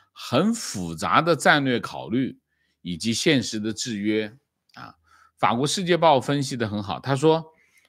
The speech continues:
中国对伊朗的 <clears throat> 支持，首先是建立在很深厚的经济利益之上。那么伊朗出口的石油百分之九十的买家是中国，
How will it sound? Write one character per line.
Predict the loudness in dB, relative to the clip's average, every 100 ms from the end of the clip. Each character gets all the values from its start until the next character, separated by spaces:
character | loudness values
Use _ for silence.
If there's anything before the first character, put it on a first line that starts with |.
| _
中 | 0 2
国 | 2
对 | 4 2
伊 | 2 2
朗 | 0 0
的 | -4 -4 -6 _ -4 -2
<clears throat> | -2 -6 0
支 | 2 2
持， | 0 -8 -12 _ _ _ _
首 | -8 0 2 0 -2
先 | 0 2
是 | 0 -2
建 | 0 2 2
立 | 2
在 | 2 0
很 | 0 -4 -4
深 | -2 0 0 0
厚 | -2 -2
的 | -4
经 | -6 -8 -6 -6
济 | -8
利 | -6 -4 -2
益 | -4
之 | -6 -6
上。 | -4 -6 -8 _ _ _ _ _ _ _ _ _ _ _
那 | 0
么 | 4 6 6 6 4 2 2 0 -2 0
伊 | 0
朗 | 4 4 4
出 | -2 -4
口 | -2 -2
的 | 0 -2
石 | -2
油 | -2
百 | 0 2
分 | 2
之 |
九 | 0 -4 -6
十 | -8 -8 -2
的 | 0
买 | 0 -2
家 | -4 -8 -8
是 | -10
中 | -12 -12 -12
国， | -16 -18